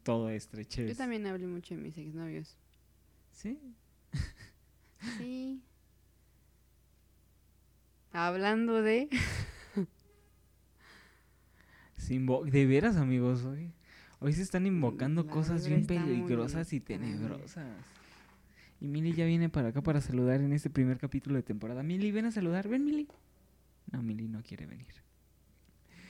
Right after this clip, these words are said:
Speaker 1: What the hell?
Speaker 2: Ya sé. No, sigamos. A ver, David, cuéntanos de tus
Speaker 1: Ciérrame eso,
Speaker 2: exnovios.
Speaker 1: por favor.
Speaker 2: Sí, ya lo sé. <laughs>
Speaker 1: Pues es que mis ex, ¿qué? O sea, es que ¿de quién ex quieres que te cuente?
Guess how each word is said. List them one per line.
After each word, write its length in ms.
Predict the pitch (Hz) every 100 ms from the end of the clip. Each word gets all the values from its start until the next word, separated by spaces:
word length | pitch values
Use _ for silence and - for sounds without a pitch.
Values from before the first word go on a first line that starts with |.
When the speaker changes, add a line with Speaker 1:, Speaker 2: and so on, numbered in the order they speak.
| - - 165 156 -
Speaker 1:
What 180 | 135 147
the 100 | -
hell? 540 | - - 135 143 180 202 - - -
Speaker 2:
Ya 220 | 190 196
sé. 340 | - 196 190 -
No, 280 | - 214 214
sigamos. 560 | 202 226 220 240 220 202 -
A 140 | 170
ver, 180 | 196 214
David, 260 | 208 196 190
cuéntanos 500 | 208 214 220 185 165
de 100 | 160
tus 160 | 196
Speaker 1:
Ciérrame 280 | 165 160 165
eso, 120 | 175 175
Speaker 2:
exnovios. 80 | 180
Speaker 1:
por 80 | 127
favor. 800 | - 127 - - - - 151 127
Speaker 2:
Sí, 160 | - 214
ya 100 | 208
lo 100 | 170
sé. 160 | - - - - _ -
<laughs> 280 | - - 226 -
Speaker 1:
Pues 140 | 151
es 200 | 143 135
que 100 | 139
mis 260 | 175 151 123
ex, 280 | 131 - -
¿qué? 220 | 139 127
O 40 |
sea, 100 | 135 143
es 60 |
que 200 | 139 180
¿de 200 | 156 135
quién 300 | - 131 135
ex 240 | 139 139 -
quieres 340 | - 127 131
que 80 | -
te 100 | 143
cuente? 360 | - 110 -